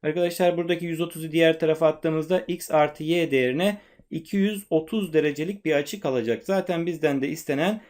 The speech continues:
X artı Y idi. X artı Y değerini E şıkkı olarak bulmuş olduk. Sekizinci sorumuzla devam edelim.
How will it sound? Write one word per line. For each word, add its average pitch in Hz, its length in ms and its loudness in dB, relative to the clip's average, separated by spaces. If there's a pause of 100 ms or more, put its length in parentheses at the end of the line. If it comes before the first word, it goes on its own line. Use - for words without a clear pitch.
(260)
X 202 320 -4
artı 156 360 6
Y 160 260 2
idi. 190 360 2
X 196 240 -6
artı 147 300 4
Y 170 240 2
değerini 135 520 0
E 175 200 4
şıkkı - 300 -6
olarak 147 380 0
bulmuş 147 300 -4
olduk. 92 440 -4 (3000)
Sekizinci 233 500 4
sorumuzla 202 480 6
devam 190 220 6
edelim. 196 380 4